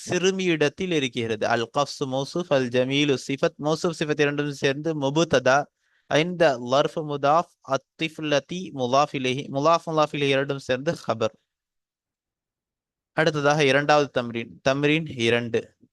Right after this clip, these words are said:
இங்கு நாம் பார்த்தோம் என்று சொன்னால், இங்கு சி-, சில வார்த்தைகளை போட்டு இ-, இடங்கள் விடப்பட்டுள்ளன. அந்த இடத்திலே நாம்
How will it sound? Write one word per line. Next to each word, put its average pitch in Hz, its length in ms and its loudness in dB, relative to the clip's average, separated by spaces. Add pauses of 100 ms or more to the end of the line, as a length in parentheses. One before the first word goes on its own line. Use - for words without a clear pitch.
(340)
இங்கு 151 200 -2
நாம் 151 200 4
பார்த்தோம் 147 380 2
என்று 131 220 -6
சொன்னால், 135 560 0 (120)
இங்கு 151 460 -4
சி-, 127 360 4
சில 123 240 -4
வார்த்தைகளை 135 580 0
போட்டு 120 520 -4 (500)
இ-, - 180 -18 (840)
இடங்கள் 165 440 2
விடப்பட்டுள்ளன. 131 880 0
அந்த 151 240 0
இடத்திலே 151 640 0
நாம் 151 420 -2